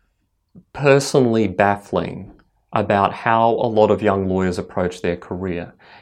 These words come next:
and they use what I call the hope method. They hope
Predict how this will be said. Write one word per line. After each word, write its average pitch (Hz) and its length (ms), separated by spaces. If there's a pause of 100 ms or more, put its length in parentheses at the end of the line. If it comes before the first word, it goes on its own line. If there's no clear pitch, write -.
(120)
and 127 420 (960)
they 135 200
use 214 380
what 147 180
I 117 120
call 98 520 (200)
the 110 100
hope 127 420 (140)
method. - 400 (1200)
They 123 560
hope 233 440